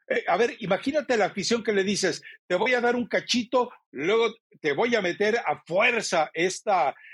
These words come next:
eh, esta Liga de las Copas o Copa de las Ligas y después te reanudo el torneo".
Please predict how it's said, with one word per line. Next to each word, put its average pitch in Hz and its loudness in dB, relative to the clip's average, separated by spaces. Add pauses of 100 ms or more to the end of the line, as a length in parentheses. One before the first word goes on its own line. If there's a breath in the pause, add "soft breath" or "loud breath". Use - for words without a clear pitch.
eh, 131 0
esta 180 0
Liga 208 0
de 165 0
las - -4
Copas 196 -2 (220)
o 156 -2
Copa 214 0
de 180 0
las 139 -4
Ligas 180 0 (180)
y 196 2
después 202 0
te 214 0
reanudo 185 0
el 185 -2
torneo". 156 -2